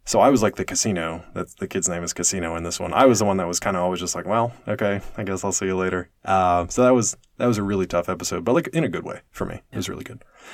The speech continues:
Speaker 1: But they especially had, you know, they touch on high school drama, they touch on workplace drama,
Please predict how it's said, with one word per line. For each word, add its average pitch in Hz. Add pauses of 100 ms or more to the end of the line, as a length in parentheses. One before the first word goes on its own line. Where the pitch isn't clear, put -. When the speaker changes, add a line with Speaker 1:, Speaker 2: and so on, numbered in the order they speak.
(140)
Speaker 1:
But 131
they 143
especially 170
had, 135
you 185
know, 131
they 139
touch 165
on 135
high 117
school 101
drama, 131
they 104
touch 107
on 92
workplace 123
drama, 107